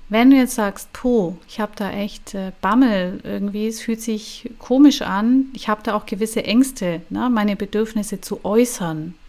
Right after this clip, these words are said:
äh, mit jemandem drüber zu sprechen.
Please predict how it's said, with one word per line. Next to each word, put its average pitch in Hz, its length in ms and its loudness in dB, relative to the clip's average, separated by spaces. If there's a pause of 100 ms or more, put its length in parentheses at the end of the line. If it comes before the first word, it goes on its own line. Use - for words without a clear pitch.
(760)
äh, 202 240 -4
mit 220 200 2
jemandem 226 360 0
drüber 226 260 -2
zu 233 160 -4
sprechen. 185 800 -4